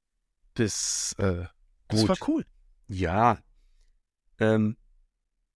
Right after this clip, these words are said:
Speaker 2: die Sache ist die, mir fällt dazu später noch was ein bei einem anderen Song, aber da will ich darauf nochmal zurückkommen.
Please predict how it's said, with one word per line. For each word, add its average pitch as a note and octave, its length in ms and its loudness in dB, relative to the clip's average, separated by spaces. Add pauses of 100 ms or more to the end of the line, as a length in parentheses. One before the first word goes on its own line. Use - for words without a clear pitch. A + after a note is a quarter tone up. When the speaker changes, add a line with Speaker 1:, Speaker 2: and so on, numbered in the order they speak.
(1160)
Speaker 2:
die A#2+ 100 2
Sache B2+ 260 2
ist C#3+ 200 -4
die, D#3+ 240 -2
mir C3 260 0
fällt D#3 240 0
dazu D3+ 260 0
später D3+ 380 0
noch E3+ 160 -4
was D#3 140 -2
ein D3+ 180 -2
bei C#3 80 0
einem A#2 180 2
anderen B2+ 380 0
Song, A2+ 320 0
aber A2+ 180 2
da A2 140 0
will B2+ 100 -2
ich C#3+ 100 -2
darauf A2 360 2
nochmal A#2 240 2
zurückkommen. A2 540 -2